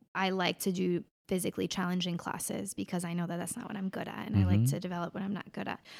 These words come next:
Speaker 1: Um, so I like, you know, going to boot camps and doing different things. So in my classes, if I'm feeling that the energy is, is low, I'll do a solar plexus. Guys, let's, come on, you got the willpower to do this. Let's
Speaker 2: Mm-hmm.
Speaker 1: do this.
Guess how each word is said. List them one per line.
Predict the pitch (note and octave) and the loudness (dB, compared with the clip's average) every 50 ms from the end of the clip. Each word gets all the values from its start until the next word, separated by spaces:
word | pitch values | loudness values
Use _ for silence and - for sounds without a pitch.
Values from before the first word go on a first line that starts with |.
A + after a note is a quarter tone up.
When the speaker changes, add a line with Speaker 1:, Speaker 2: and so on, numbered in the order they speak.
| - - - - _ | -18 -20 -20 -14 _
Speaker 1:
Um, | - - F3+ F3+ F3 D#3+ E3+ E3+ - | 0 2 2 4 2 2 0 -2 -4
so | - - F#3+ F3+ | -2 0 0 2
I | F3+ | 2
like, | F3+ F#3 F#3+ F#3 F#3 - - - - - | 2 2 0 0 0 -2 -6 -10 -6 -4
you | G3 | -2
know, | F#3+ F3+ F3 F3 | -2 -2 -2 -4
going | F#3 F3+ F3+ F3+ F#3 | -4 -4 -4 -4 -6
to | - F#3+ | -6 -4
boot | F#3+ F#3+ F3+ - | -2 -2 -2 -2
camps | - G3+ F#3 F3+ F3+ G3 - - - | -4 -4 -4 -4 -4 -4 -4 -4 -2
and | F#3+ F#3 F#3 | -2 -2 -2
doing | F#3+ F3+ F3+ F3+ | -2 -2 -2 -2
different | F3 F3 - - G3 F#3 | -4 -6 -4 -4 -4 -2
things. | - - G3 F#3 | 0 0 0 2
So | - - G#3 G3+ G3 F#3 - - - - - - - _ - | 4 6 8 8 8 6 4 2 -6 -16 -18 -18 -20 _ -2
in | A#3 A3+ A#3 A#3 | 2 4 4 6
my | A3+ G#3 G3 | 6 4 2
classes, | - - - G#3 G3 G3 F#3+ G3 F#3+ - - G3+ G3+ G3 G3 G3 G3 F#3+ - | 0 0 0 2 4 4 4 2 2 2 2 4 4 6 4 4 2 2 2
if | - G3+ F#3+ - | 0 0 0 2
I'm | G3 G3 F#3+ | 0 0 -2
feeling | - - G#3 G3 G3 G3 G3 G3 G3 | -2 0 0 0 2 0 0 0 -2
that | G3 F#3+ F#3 | -2 -4 -4
the | F#3 - - | -6 -6 -4
energy | F#3+ F#3+ G3 G3 F#3 F#3+ F#3+ F#3 F#3 | -2 0 0 0 0 -2 -2 -2 0
is, | F3+ F3+ F3+ - - - - - | -2 -2 -4 -6 -10 -8 -4 -2
is | F#3+ F#3 F#3 F3+ F3+ - - - - - - | 0 0 0 0 -2 -2 -2 -4 -6 -8 -6
low, | - F#3 F#3 F#3 F3 F3 E3+ F3 F#3+ A#3 B3+ - - | -4 0 0 2 4 4 4 4 4 4 2 2 0
I'll | - - F#3+ | 0 0 2
do | F#3 F#3+ F3 | 2 0 0
a | F3 | 0
solar | - - E3+ E3 E3 E3 | 0 0 0 0 0 -2
plexus. | - - - - - - - - - F#3+ - - - - | -2 -4 -6 -6 -6 -8 -10 -8 -10 -10 -10 -10 -8 -6
Guys, | - B3+ A#3 A3+ A3 A3+ | -4 0 0 0 2 2
let's, | C4+ C#4 C#4 - - - - - | 0 0 -2 -4 -10 -14 -14 -10
come | - D#4+ D4 | -4 -2 0
on, | G#3+ E3 - G3 | 0 0 0 0
you | G#3+ C4 C4+ | 0 0 2
got | D4+ C#4 B3+ | 0 0 0
the | - A#3 | 2 0
willpower | G#3+ - - - - - - - - | 2 2 0 -2 -2 -4 -2 -2 -2
to | - - | -2 -4
do | G#3+ - - - | -4 -4 -4 -4
this. | - - - - - - - | -6 -6 -8 -8 -8 -2 2
Let's | - - F2+ F2 | 4 6 6 6
Speaker 2:
Mm-hmm. | E2+ E2 | 6 4
Speaker 1:
do | - - F2+ F2+ | 2 0 -2 -2
this. | F#2 - - F3+ - - | -4 -8 -8 -8 -8 -10